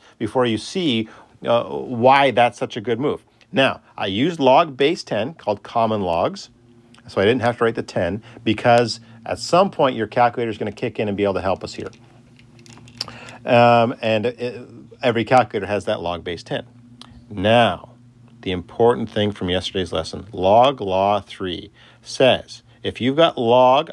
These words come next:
of a power, you can bring the exponent down out front and make it a multiplier.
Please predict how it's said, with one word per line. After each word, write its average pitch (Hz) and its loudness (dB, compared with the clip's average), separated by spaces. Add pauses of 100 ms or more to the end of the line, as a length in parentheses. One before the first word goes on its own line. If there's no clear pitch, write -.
of 113 -4
a - -2
power, 92 -4 (680)
you 101 -6
can 104 -4
bring 113 -2
the 110 -2
exponent 123 -2
down 92 -2
out 110 0
front 85 -6
and 87 -10
make 90 -6
it 90 -10
a 92 -4
multiplier. 98 -6